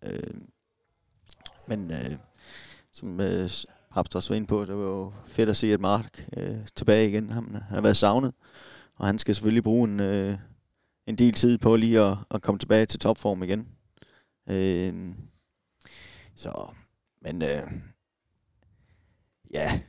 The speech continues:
øh, jeg ved ikke, hvorfor de, de egentlig, egentlig ikke var så gode i første halvleg. Øh, hvad, hvad grunden til det var. Om det var, fordi de ikke kunne, øh, lige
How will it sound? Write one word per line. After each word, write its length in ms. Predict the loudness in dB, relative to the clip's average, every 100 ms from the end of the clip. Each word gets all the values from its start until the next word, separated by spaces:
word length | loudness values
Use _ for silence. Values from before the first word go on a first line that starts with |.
| _ _
øh, 420 | -4 0 0 0 0
jeg 100 | 2
ved 160 | 4
ikke, 140 | 2 2
hvorfor 240 | 2 2
de, 420 | 2 -2 -2 -4 -8 -20 _ _ _ _ _ -12
de 140 | -6
egentlig, 600 | -2 0 0 -2 -4 -8 _ _ _ _ _ _ _ _ _ _ _ _ _ _ _
egentlig 300 | 0 2 2
ikke 500 | 2 2 -4 -12 -16 _ _ _ _ _
var 160 | -4
så 140 | -4 -2
gode 320 | 0 0 0
i 20 |
første 300 | 0 -2 -4
halvleg. 380 | -8 -8 -6 -8 -10 -16 -18 -14
Øh, 180 | -10 -2
hvad, 160 | -2 0
hvad 120 | -4
grunden 400 | -2 -2 -2 -6
til 180 | -2 -2
det 80 | 0
var. 300 | -2 -4 -8
Om 80 | -8
det 80 | -2
var, 60 | -2
fordi 240 | -2 -4
de 100 | -4
ikke 120 | -6
kunne, 320 | -2 0 0
øh, 340 | -2 -4 -6 -10 -14 _ _ _ _ _ _ _ _
lige 480 | -2 0 2 0